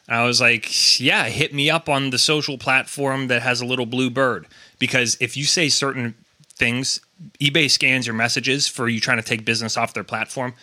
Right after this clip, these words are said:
This is not illegal. It's just against their policy. And I, obviously, I'm all about that 'cause I don't have to pay them fees. We had a great conversation, struck up a deal immediately, and it was a good faith thing. Like, he sent me the C R O, and I was like,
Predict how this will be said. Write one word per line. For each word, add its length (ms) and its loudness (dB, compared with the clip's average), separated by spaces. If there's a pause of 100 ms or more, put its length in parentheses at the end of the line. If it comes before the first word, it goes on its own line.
This 120 0
is 80 0
not 140 4
illegal. 360 0
It's 100 -6
just 140 0
against 240 -2
their 60 -12
policy. 460 -2 (460)
And 440 2 (520)
I, 160 2 (100)
obviously, 400 0
I'm 100 2
all 120 2
about 220 2
that 140 -10
'cause 120 -4
I 60 2
don't 100 -2
have 160 -6
to 40 -16
pay 120 0
them 140 -4
fees. 360 -4 (320)
We 80 6
had 80 2
a 60 -4
great 240 2
conversation, 560 0
struck 260 2
up 100 2
a 40 -2
deal 200 2
immediately, 640 2 (440)
and 100 0
it 60 0
was 100 2
a 60 2
good 240 2
faith 340 0
thing. 460 -2
Like, 320 0
he 180 -6
sent 260 0
me 60 -2
the 140 0
C 160 2
R 180 2
O, 160 2
and 80 0
I 80 4
was 160 2
like, 440 -6